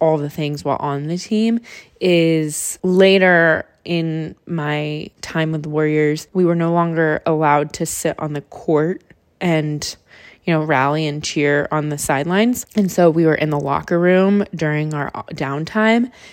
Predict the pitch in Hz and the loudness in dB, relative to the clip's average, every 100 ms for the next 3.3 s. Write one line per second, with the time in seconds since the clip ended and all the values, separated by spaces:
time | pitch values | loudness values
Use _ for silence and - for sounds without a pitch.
0 | - - 180 170 - 175 160 160 160 170 | -8 -2 0 0 4 6 6 4 0 -2
1 | 165 170 160 160 160 180 - _ _ 196 | 0 0 0 2 2 -2 -18 _ _ 2
2 | 185 185 180 185 190 190 185 165 170 170 | 2 2 2 2 2 2 0 -4 -2 0
3 | 160 160 180 | 2 0 -2